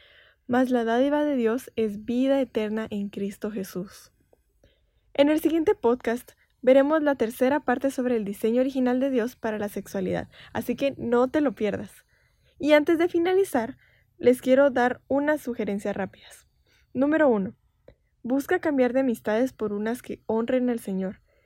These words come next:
El contacto con estas personas te influirá de manera que te fortalezca tu deseo de agradar a Dios. Número dos, también si lo deseas,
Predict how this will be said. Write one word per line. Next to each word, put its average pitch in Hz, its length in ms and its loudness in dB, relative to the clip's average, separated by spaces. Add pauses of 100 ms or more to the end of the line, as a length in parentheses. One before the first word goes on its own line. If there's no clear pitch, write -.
(260)
El 262 200 4
contacto 262 540 -2
con 262 160 0
estas 277 260 0
personas 254 560 -2
te - 80 -4
influirá 233 480 -2
de 214 80 -2
manera 220 460 -4
que 247 100 -6
te 233 140 -8
fortalezca 214 840 -2
tu 269 120 -4
deseo 233 380 -2
de 247 60 -2
agradar 196 360 -6
a 185 80 -4
Dios. 190 380 -6 (720)
Número 240 340 4
dos, 285 340 2 (600)
también 262 420 4
si 302 120 0
lo 320 100 2
deseas, 285 500 -2